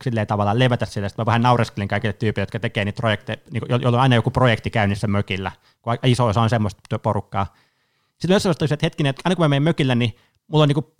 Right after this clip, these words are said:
iso pino kirjoja mukana, että mulla on se niinku tavallaan, <laughs> että se, että vaikka mä oon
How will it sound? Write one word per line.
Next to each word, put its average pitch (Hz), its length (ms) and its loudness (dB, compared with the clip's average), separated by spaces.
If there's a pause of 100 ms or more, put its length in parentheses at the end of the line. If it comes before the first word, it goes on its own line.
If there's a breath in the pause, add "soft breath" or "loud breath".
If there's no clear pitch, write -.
(100)
iso 214 280 2
pino 127 240 4
kirjoja 123 480 4
mukana, 113 360 2
että 101 100 -4
mulla 131 80 4
on 127 40 2
se 151 80 0
niinku 147 160 2
tavallaan, 143 320 6 (460 loud breath)
<laughs> - 360 -20
että 123 120 -4
se, 160 160 0
että 151 240 0 (100)
vaikka 170 240 2
mä 156 80 4
oon 147 160 0